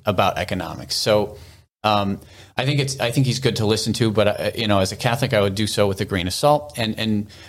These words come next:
be aware that the, the Catholic Church has a different way of seeing some of these things. You know, we interpret the scriptures differently than, than non-Catholics sometimes.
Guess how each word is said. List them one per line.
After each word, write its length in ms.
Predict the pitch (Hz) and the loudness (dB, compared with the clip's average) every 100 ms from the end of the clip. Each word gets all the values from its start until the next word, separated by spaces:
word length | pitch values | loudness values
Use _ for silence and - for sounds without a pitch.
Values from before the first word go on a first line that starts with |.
| - | 0
be 140 | 196 | 2
aware 300 | 185 180 127 | 4 4 4
that 200 | 110 107 | 2 0
the, 100 | 117 | -2
the 300 | - - 107 | -4 -2 -2
Catholic 340 | - 160 - 135 | 0 -4 -4 -4
Church 260 | 123 120 120 | -2 0 2
has 200 | 104 104 | 2 0
a 40 | |
different 360 | 95 120 117 110 | -2 0 0 2
way 160 | 101 | 0
of 60 | 98 | 0
seeing 280 | - 170 117 | 0 2 2
some 220 | 98 90 | 0 -2
of 60 | |
these 220 | 98 - - | -4 -6 -6
things. 340 | - - - | -6 -6 -2
You 140 | - 107 | 0 0
know, 100 | - - | -2 -16
we 480 | 113 123 135 131 - - - | -4 0 2 2 0 -8 -6
interpret 480 | 113 - 127 135 135 | -4 0 2 2 -2
the 60 | |
scriptures 640 | - 123 113 - 113 104 - | -2 -2 0 2 2 2 -2
differently 520 | 110 113 104 123 - - - | 0 0 0 0 -4 -12 -2
than, 300 | 107 104 - | 2 2 0
than 180 | 107 107 | 0 2
non-Catholics 640 | 104 104 - 104 110 110 | 2 0 -2 -2 -2 -6
sometimes. 500 | - 113 120 120 - | -6 -4 -4 -4 -8